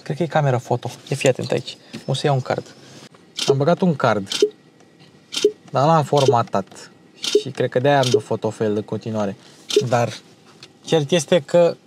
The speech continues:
camera asta face ceva. Nu știu dacă e cameră de bord sau cameră foto. Cert este că e o cameră acolo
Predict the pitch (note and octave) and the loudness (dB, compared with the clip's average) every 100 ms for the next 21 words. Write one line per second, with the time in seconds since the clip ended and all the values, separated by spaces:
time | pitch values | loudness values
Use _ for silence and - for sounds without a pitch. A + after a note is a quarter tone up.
0 | _ _ - E3 F3+ E3 E3 D#3 D#3+ D#3 | _ _ -4 0 2 4 2 2 0 0
1 | D#3 D3 C#3 C3 F2+ - - C3+ C3+ B2 | -2 -2 0 0 -2 -8 -10 -4 -2 -2
2 | A#2+ B2+ B2+ A#2 A2+ B2+ C3 A#2+ B2 B2 | -2 -2 -2 -2 -2 -2 -2 -4 -4 -4
3 | A2 - C3 B2 C#3 C#3+ D#3 D3+ D3+ C#3+ | -4 -4 -4 -2 -2 -2 -4 -4 -4 -2
4 | C#3 D#3 C3+ - C3+ A#2+ A#2 - D#3 D3 | 0 0 -2 -4 -4 -2 -4 -2 0 0